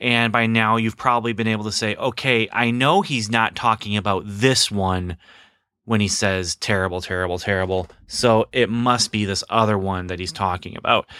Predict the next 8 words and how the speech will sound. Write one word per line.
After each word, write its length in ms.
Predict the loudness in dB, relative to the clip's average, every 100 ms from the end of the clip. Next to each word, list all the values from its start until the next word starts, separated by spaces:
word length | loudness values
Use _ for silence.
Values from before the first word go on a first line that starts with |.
| -20 -8
But, 280 | 0 0 2
um, 320 | 2 2 0 -6 _ _ _ _ _ -20 -2
we'll 180 | 0
get 260 | 2 2 -2
there. 200 | -6 -6 -4
We'll 120 | -2
get 200 | -2 -4
there. 160 | -6